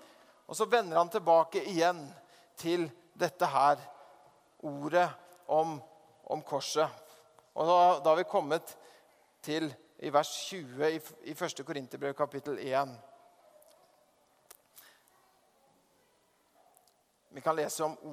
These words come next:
fra vers atten kan vi lese. "For ordet om korset er en dårskap for dem som går fortapt, men for oss som blir frelst, så er det Guds kraft." For det står jo skrevet,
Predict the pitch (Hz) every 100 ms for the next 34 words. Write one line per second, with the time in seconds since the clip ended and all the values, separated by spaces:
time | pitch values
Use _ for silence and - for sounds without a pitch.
0 | 131 - - 143 135 - 143 - 143 135
1 | 131 127 127 - - _ _ - - _
2 | - 220 196 170 196 233 - - 175 -
3 | 220 220 185 170 180 - 240 - 220 185
4 | 226 214 220 247 269 - - - - _
5 | _ _ _ 147 175 226 - 196 - 240
6 | 254 - 285 320 277 151 - - - -
7 | _ _ _ _ - - 214 - 139 135
8 | 143 185 139 180 - - 269 311 - -
9 | - - - - - _ _ _ _ _
10 | _ _ _ _ 185 208 226 208 214 214
11 | - 240 151 147 202